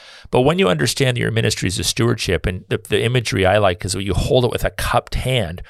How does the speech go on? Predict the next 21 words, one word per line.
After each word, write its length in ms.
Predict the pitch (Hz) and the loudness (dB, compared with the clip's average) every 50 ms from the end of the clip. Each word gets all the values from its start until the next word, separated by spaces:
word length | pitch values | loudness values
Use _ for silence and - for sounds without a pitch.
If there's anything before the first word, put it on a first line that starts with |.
| - - _ _ | -18 -20 _ _
rather 400 | - 104 107 110 123 147 147 147 | -2 2 2 4 4 4 4 4
than 160 | 131 127 113 | 4 4 0
a 60 | 107 104 | 0 -2
closed 520 | - - - 127 120 120 120 117 - - | -2 -2 2 4 4 4 4 0 -2 -6
fist. 480 | - - 98 110 180 185 - - - - _ _ _ _ _ _ _ _ _ _ | -4 0 2 2 2 2 0 -4 -6 -12 _ _ _ _ _ _ _ _ _ _
If 140 | - 135 - | -4 -4 0
God 240 | - - 311 359 - | 2 2 2 2 2
comes 240 | - 175 151 139 135 | 0 0 0 2 2
along 260 | 139 135 139 139 139 | 4 4 4 2 2
and 80 | 131 - | -2 0
says, 180 | - 143 135 | 0 0 0
"Okay, 300 | 208 254 - - 135 123 | 0 -2 0 0 0 0
your, 300 | 131 135 151 156 160 170 - | 2 2 2 2 2 0 -2
your 200 | - - 156 151 | -2 0 0 2
time 320 | - - 160 165 165 175 | 2 2 2 2 0 0
in 60 | 196 160 | -2 -2
the 60 | 139 | -2
spotlight 520 | - - - 113 117 127 131 135 123 120 | -2 2 2 2 2 4 4 2 2 2
is 120 | 135 135 113 | 0 -2 0
done," 360 | 104 85 73 69 98 123 143 - - | -4 -4 -4 -4 -8 -12 -12 -14 -8
like, 180 | - 180 143 | -8 -8 -8